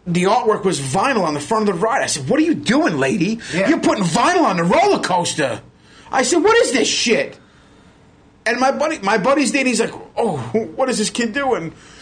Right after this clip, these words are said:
Speaker 1: I'm like, "You can't put vinyl on this ride. You gotta hand paint this. This is a
Speaker 2: Yeah.
Speaker 1: historical ride." I said, "Where are the signs? Mister Wallace painted those signs. Where's the no ri-,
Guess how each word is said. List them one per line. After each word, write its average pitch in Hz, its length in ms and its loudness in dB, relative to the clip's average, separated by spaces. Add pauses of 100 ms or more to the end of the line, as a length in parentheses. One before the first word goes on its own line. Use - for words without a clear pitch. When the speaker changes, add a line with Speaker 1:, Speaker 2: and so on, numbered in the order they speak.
(160)
Speaker 1:
I'm 262 140 0
like, 277 120 0
"You 427 120 2
can't 381 240 0
put 233 120 2
vinyl 208 380 2
on 196 120 0
this 180 200 -2
ride. 262 260 2
You 381 80 0
gotta 269 220 2
hand 359 400 -2
paint - 260 -2
this. - 200 -4 (180)
This 381 160 0
is 311 60 0
a 302 60 2
Speaker 2:
Yeah. 214 40 0
Speaker 1:
historical 349 540 0
ride." 359 500 2 (180)
I 392 120 -2
said, 392 160 2
"Where 440 200 2
are 466 120 2
the 453 80 0
signs? 349 480 0 (180)
Mister 392 300 2
Wallace 403 400 4
painted 233 360 0
those 175 220 0
signs. 151 340 0
Where's 427 280 2
the 403 80 4
no 381 260 4
ri-, 349 320 2